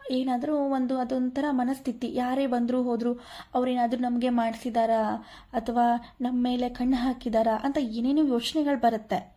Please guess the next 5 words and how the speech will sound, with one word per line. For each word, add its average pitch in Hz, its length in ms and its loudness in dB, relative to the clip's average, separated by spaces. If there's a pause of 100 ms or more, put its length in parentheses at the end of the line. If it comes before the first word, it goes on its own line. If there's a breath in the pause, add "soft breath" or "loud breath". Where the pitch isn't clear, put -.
ಇಂಥ 311 100 -2 (120)
ಮನಸ್ಥಿತಿಯನ್ನ 262 880 0 (380)
ತೆಗೆಯೋದು 233 420 -2
ಬಹಳನೇ 262 560 0
ಕಷ್ಟ. - 360 -6